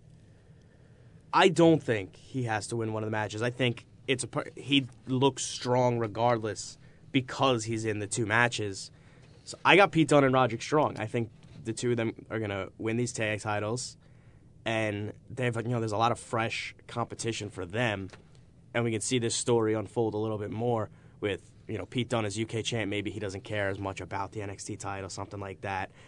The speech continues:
Him and Roderick Strong, you know, they don't get along as great as they have been once they win the titles. Who knows? But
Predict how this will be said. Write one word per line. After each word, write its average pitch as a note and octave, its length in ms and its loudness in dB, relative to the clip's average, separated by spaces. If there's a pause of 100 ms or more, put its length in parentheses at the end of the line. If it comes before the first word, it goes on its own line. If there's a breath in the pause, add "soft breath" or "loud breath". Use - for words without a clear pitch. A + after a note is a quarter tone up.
Him A#2+ 160 0
and G#2+ 80 -4
Roderick G#2 340 -2
Strong, G#2 540 -4 (460 soft breath)
you G#2+ 80 -6
know, F#2+ 300 -6 (500)
they B2 120 -2
don't A#2+ 160 2
get B2+ 160 0
along B2 480 0 (340)
as A#2+ 200 4
great A#2 260 4
as G#2+ 80 -2
they A2 100 -2
have A2+ 240 -2
been A2 120 -4
once A2 160 -6
they G#2+ 80 -4
win G2+ 140 -2
the G#2 60 -6
titles. G#2+ 320 -4
Who C3 120 -2
knows? A#2+ 320 2
But G#2 340 -4